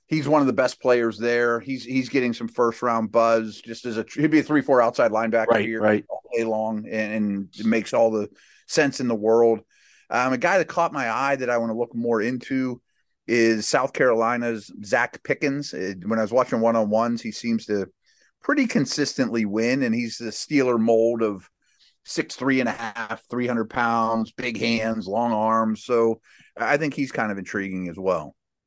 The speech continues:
Speaker 2: Uh, to your point about Hall, um, he cover-, he was clocked, I think, at just over twenty miles per hour covering a, uh, punt. I believe it was Tuesday.
Speaker 1: Wow. I mean,
Speaker 2: So
Speaker 1: for
Speaker 2: he
Speaker 1: an
Speaker 2: was,
Speaker 1: edge guy.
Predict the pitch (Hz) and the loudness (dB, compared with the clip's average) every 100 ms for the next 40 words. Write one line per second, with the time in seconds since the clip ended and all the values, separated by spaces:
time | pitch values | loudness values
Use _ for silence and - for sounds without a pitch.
0 | _ _ _ _ 120 117 - 139 139 - | _ _ _ _ 2 2 6 6 6 6
1 | 135 120 113 107 - 120 127 104 95 - | 6 8 6 4 6 6 10 8 6 0
2 | _ 131 104 101 95 92 - _ _ _ | _ -4 0 0 -2 -6 -14 _ _ _
3 | _ _ _ 117 131 151 127 127 120 143 | _ _ _ -4 4 6 6 4 4 4
4 | 143 127 - - 127 123 - 110 - 131 | 4 2 0 0 0 0 -4 -6 -2 -2
5 | 117 - 117 127 139 123 110 - 123 117 | -2 -8 -2 0 2 2 0 -4 -4 -2
6 | 110 110 110 - 104 110 101 90 107 101 | 0 0 -2 -2 0 2 2 0 -2 -2
7 | 104 98 95 95 87 85 - 110 - - | -4 -4 -4 -4 -6 -2 0 2 0 -12
8 | _ _ _ _ _ _ _ _ _ _ | _ _ _ _ _ _ _ _ _ _
9 | _ _ _ - 92 117 127 110 98 - | _ _ _ -12 -2 2 4 2 -2 -6
10 | - 120 107 90 - - - _ _ _ | -2 -2 -2 -4 -10 -14 -20 _ _ _
11 | _ 107 113 - - _ _ 110 110 104 | _ 0 2 0 -6 _ _ -6 2 6
12 | 123 117 - - | 6 6 2 -4